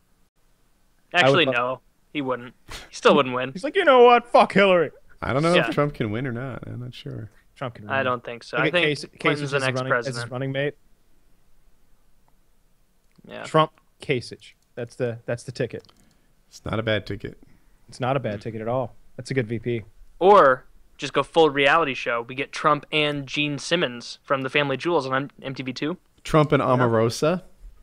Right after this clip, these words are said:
Speaker 1: Danny Bonaducci.
Speaker 2: <laughs> Danny Bon-, someone, he's semi-retarded now. You told me that.
Speaker 3: Snoop Dogg?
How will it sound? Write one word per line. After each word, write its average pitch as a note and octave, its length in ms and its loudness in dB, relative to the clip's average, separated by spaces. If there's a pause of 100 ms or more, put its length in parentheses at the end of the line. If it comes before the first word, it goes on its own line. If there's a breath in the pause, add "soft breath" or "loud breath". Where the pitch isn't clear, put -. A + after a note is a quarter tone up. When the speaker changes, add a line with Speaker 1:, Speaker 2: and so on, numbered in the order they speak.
(500 loud breath)
Speaker 1:
Danny F#3+ 280 6
Bonaducci. E3+ 720 4 (240)
Speaker 2:
<laughs> - 240 -14
Danny D#3 300 4
Bon-, D#3 320 4 (280 loud breath)
someone, F3+ 300 4
he's F3+ 220 -2
semi-retarded D#3 640 4
now. B2+ 140 0
You D3+ 160 -4
told C4+ 220 6
me D#4 100 -2
that. - 200 -8 (200)
Speaker 3:
Snoop D3+ 680 6
Dogg? D#3 540 6